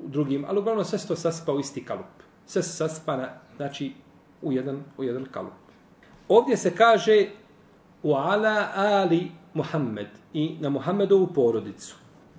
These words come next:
Ulema se razilazi šta je to Muhammedova porodica i ko se ovdje cilja sa Muhammedovom porodicom.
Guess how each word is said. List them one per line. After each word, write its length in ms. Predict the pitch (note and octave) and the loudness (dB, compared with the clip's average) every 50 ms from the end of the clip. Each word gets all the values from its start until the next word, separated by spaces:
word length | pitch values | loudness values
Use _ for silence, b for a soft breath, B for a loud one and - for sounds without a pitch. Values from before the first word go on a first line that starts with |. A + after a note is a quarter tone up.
| - _ - B B B B B B B B | -20 _ -20 B B B B B B B B
Ulema 320 | E3 D3+ F#3+ A#3 C4 B3+ | 0 2 4 6 6 6
se 140 | - - A3 | 4 4 4
razilazi 520 | F#3+ F3 D3 E3 G#3+ A#3 A#3 G#3 F3+ G3+ E3+ | 4 4 4 4 4 2 2 2 2 2 0
šta 200 | E3 - A3+ A3 | 0 2 4 4
je 140 | G#3 - | 4 4
to 100 | - G3 | 2 0
Muhammedova 760 | E3 D3+ C3 - D#3+ F3 F#3 E3+ D#3+ F3 E3+ F3 F3 F3+ - - - - | 0 -2 -2 -2 -2 -2 -2 0 0 2 2 2 0 -2 -4 -10 -4 0
porodica 500 | D3 B2+ B2 A#2+ A2 G#2+ G#2+ - - A#2 | 2 4 4 4 2 -2 -4 -4 -4 -4
i 120 | A#2 - | -4 -2
ko 120 | - F#3+ | -2 -2
se 140 | - - D#3 | -2 0 0
ovdje 220 | D3 E3 E3+ D#3 E3 | 0 0 0 -2 -2
cilja 240 | - F3+ E3 D#3 | -4 -4 -2 -2
sa 140 | - - D3+ | -4 -4 -6
Muhammedovom 440 | B2+ A#2+ B2+ D3 D3+ C#3 C#3+ C#3 C3 C3 | -6 -6 -4 -4 -2 -2 -4 -4 -4 -4
porodicom. 460 | - G#2+ G#2+ G#2 G2+ - - - F2+ | -4 -4 -4 -6 -10 -12 -14 -16 -16